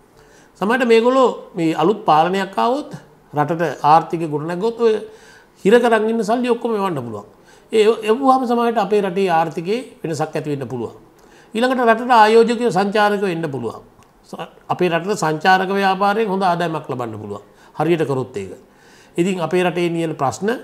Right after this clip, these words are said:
විසඳගත්තොත් ඒවා කරලා රටට ආර්ථිකයට යහපතක් කරන්න පුළුවන්. ඒක නිසා මේ රටට අවශ්‍ය වෙන්නේ,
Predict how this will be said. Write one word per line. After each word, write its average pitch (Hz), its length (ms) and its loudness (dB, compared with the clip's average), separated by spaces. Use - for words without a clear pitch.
විසඳගත්තොත් 170 760 -4
ඒවා 156 180 -2
කරලා 156 320 -2
රටට 143 380 -4
ආර්ථිකයට 131 520 -4
යහපතක් 120 380 -8
කරන්න 110 180 -8
පුළුවන්. 104 200 -14
ඒක 214 160 4
නිසා 240 240 2
මේ 220 200 4
රටට 202 240 0
අවශ්‍ය 190 360 0
වෙන්නේ, 233 380 0